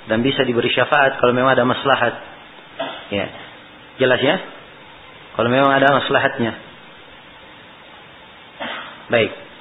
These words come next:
ini perbedaan yang kedua. Perbedaan yang ketiga, di dalam menetapkan hudud dan qisas, ya, ada syarat-syarat. Ya.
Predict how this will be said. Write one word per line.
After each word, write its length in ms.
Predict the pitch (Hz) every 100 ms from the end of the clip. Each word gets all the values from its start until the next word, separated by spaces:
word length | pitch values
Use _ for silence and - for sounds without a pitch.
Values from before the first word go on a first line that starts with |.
| -
ini 100 | 156
perbedaan 400 | 165 147 156 151
yang 140 | 143 127
kedua. 240 | 123 98 - - - - - - - - - - - -
Perbedaan 440 | - 127 160 208 208
yang 100 | 180 151
ketiga, 340 | 165 127 120 131 - - - - - - - - - -
di 140 | 120 127
dalam 180 | 170 196
menetapkan 800 | 190 190 190 - 160 139 -
hudud 320 | 160 175 185 151
dan 160 | 147
qisas, 440 | - - 127 139 - - - - - - - - - - - - - - - - - - -
ya, 200 | 107 95 - - - - - - - - - - - - - - - - -
ada 180 | 117 151
syarat-syarat. 680 | 170 170 156 151 151 127 120 - - - - - - - - - - - - - -
Ya. 140 | 101